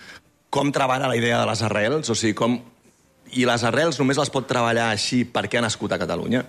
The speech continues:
perquè entén la importància de les arrels i entén la importància de, de les llengües i de, i de preservar el que som, i això em sembla molt, molt interessant. M'interessa molt que,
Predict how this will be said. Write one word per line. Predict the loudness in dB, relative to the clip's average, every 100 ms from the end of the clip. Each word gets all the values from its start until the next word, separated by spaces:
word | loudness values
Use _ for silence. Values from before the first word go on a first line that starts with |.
| -2
perquè | -2 2
entén | 2 2 2 2 2
la | 2
importància | 0 -2 -2 0 2
de | 2
les | 2 0
arrels | 2 2 2 2
i | 0
entén | -2 2
la | 2
importància | 2 2 0 2 2
de, | 2 0 -8 -16 -4
de | -2
les | 0 0
llengües | 2 4 4 2 2 2
i |
de, | 0 -2 -12 -8
i | -2
de | 0
preservar | 0 0 2 2
el | 0
que | -2
som, | 0 2 0 -4
i | -6
això | -2 0
em | 0
sembla | 2 2
molt, | 4 4
molt | 2 2
interessant. | 0 0 0 0 0 -4 -10 -12 -14 -4
M'interessa | 0 2 2 2
molt | 4 4 2
que, | 0